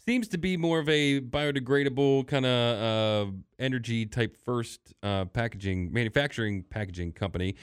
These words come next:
Uh, but they're planning on investing fifty million dollars in Berkeley County and about six hundred jobs. And from what Brad was saying, they've already got this ball rolling pretty significantly already. And, uh, it seems like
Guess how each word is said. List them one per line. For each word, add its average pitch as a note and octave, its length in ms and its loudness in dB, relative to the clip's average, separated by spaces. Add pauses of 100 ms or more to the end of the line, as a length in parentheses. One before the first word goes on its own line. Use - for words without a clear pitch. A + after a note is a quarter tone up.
(240)
Uh, B2+ 80 4
but B2+ 100 -2
they're G3+ 120 4
planning G3 240 4
on F3+ 80 4
investing F#3 420 4
fifty G#3 300 0
million F#3+ 420 2
dollars F3 540 2 (100)
in B2 120 0
Berkeley A#2+ 300 0
County A#2+ 300 2
and C#3 80 0
about B2 220 0
six - 300 -4
hundred E3+ 460 -4
jobs. B2 440 0
And A#2 120 -4
from C3+ 120 -2
what F#3+ 180 -4
Brad D#3+ 220 -2
was B2+ 100 -4
saying, D3 380 2 (300)
they've C#3+ 180 2
already A#3+ 240 2
got G3+ 240 2
this F#3+ 140 2
ball F3+ 500 2 (120)
rolling D#3 500 4
pretty F#3 280 0
significantly C3 800 -2
already. B2 520 0
And, A2 160 0
uh, G#2+ 180 2
it G#2+ 100 -6
seems C#3 220 0
like B2 240 0